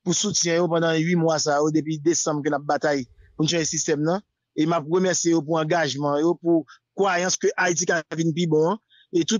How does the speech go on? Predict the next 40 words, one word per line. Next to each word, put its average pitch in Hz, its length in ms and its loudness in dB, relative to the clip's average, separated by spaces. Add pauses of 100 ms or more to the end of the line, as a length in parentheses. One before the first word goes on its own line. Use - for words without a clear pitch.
le 196 80 4
monde 196 280 2
qui 170 100 -2
est - 20 2
dans 180 80 2
le 175 40 0
pays, 160 260 2
ya, 165 240 2
moun 165 220 2
Tigouave 160 420 0
surtout, 160 360 0
avec 156 220 0
Wanamet, 156 440 0 (320)
qui 190 120 -4
pas 202 220 0
jamais 180 360 0
là, 180 240 2
moun 170 260 -2
Nicaragua, 170 540 0
moun 170 160 -6
Okaï, 170 400 -2 (260)
moun 185 160 2
Jérémy, 175 460 0 (300)
pile - 800 -6
sacrifice, 202 520 -2 (120)
pile 202 100 0
moun 196 140 -2
mourir. 190 340 0 (340)
Tout 294 100 0
le 262 60 -2
monde, 240 160 2
tout 208 180 -2
côté, 208 340 0
Belance, 190 400 0
m'a 190 340 0
cité - 280 -2
tout. 208 180 2 (480)
Nous, 190 100 2
tout 233 180 0
Haïti. 220 220 0